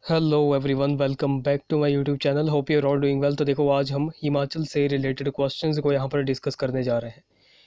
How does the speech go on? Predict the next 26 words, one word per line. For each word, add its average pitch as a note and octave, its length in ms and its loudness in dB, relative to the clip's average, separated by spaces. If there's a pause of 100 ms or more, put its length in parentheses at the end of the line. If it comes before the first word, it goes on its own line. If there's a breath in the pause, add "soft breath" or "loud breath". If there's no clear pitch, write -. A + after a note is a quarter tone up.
(280 soft breath)
ये D#3+ 100 4
क्वेश्चंस D3+ 480 0
आपके D3 260 0
प्रीवियस D3 540 0
एग्जाम C3+ 300 0
में C3+ 120 -2
पूछे C3+ 260 -2
गए C3 140 0
हैं, D3 140 -2
so D#3 100 -4
no C#3 240 0
doubt C3 200 -2
आपके C3 280 -2
आने C#3 140 2
वाले C3+ 180 0
एग्जाम्स C#3+ 440 -2
में C#3 180 -2
भी C3+ 80 -4
यह C3+ 100 0
बेनिफिशियल C3 520 -4
होने B2+ 200 -2
वाले A#2+ 180 -8
हैं। C3+ 80 -6
देखो, C#3+ 220 0
आपको C#3+ 380 0
simply C#3+ 440 -2